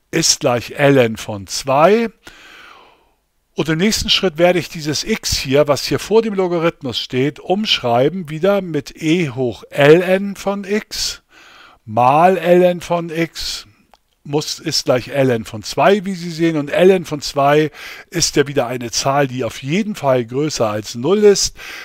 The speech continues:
Das heißt, wir können jetzt wieder die grün eingerahmte Gleichung von oben verwenden. Ich gehe nochmal nach oben. Unser Term, t in Abhängigkeit von x, ja, wie sieht der jetzt hier in diesem Fall konkret aus?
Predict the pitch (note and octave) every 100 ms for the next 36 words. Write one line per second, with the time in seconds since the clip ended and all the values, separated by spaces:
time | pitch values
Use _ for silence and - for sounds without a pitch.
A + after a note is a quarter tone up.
0 | - C3 - F3 - - E3 F3+ D#3+ -
1 | D3 D3 C3 B2+ A#2+ A2 B2 F3 G#3 G#3
2 | D#3 E3+ D3 C#3 B2+ A#2+ B2+ C#3 - A#2+
3 | - A2 B2 D3 G3+ G#3 F3+ F3+ E3 D#3+
4 | D#3+ D3+ D#3 D#3 C3+ - C3 C3 A2 A2+
5 | G#2 F#2+ - E3 G3+ G#3 G3+ - - _
6 | - - - - - - _ _ _ _
7 | _ - - - - D#3 D#3 - - F#3+
8 | A3+ E3 F#3+ - F3+ G3+ G3 F3+ E3+ E3
9 | E3+ C#3 D3 - D3+ E3+ F3+ - D#3 C#3
10 | C#3 E3 D#3+ D3 C3+ - D#3 C3 B2 C3+
11 | B2+ A2+ A#2+ A#2 A2+ - A2 - A2 -
12 | C3 E3 G#3+ A3+ -